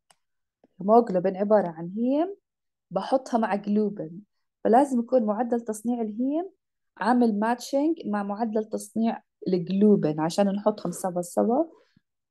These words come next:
مع بعض ونصنع مادة الهيموغلوبين. ماشي؟ أما معدل تصنيع الهيم في الليفر فهو بيختلف، variable. هو أنت ماخذ دواء ولا مش ماخذ؟ آه، أخذت سم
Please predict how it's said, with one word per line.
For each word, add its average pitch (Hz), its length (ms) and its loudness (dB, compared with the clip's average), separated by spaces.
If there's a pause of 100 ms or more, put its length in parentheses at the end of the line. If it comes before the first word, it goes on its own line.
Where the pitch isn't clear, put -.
(100)
مع 170 140 2
بعض 214 480 4
ونصنع 202 720 -4
مادة 175 360 -4
الهيموغلوبين. 156 840 -4 (1300)
ماشي؟ 185 440 2 (720)
أما 285 240 6
معدل 269 420 4
تصنيع 247 540 -6
الهيم 220 520 -2
في 208 140 -8
الليفر 220 560 2
فهو 220 220 0
بيختلف، 214 680 -4
variable. 185 540 2 (500)
هو 214 40 4
أنت 226 200 0
ماخذ 226 300 0
دواء 226 360 -2
ولا 185 240 -4
مش 180 280 -14
ماخذ؟ 180 360 -12 (720)
آه، 190 560 -2 (360)
أخذت 220 380 2
سم 220 400 0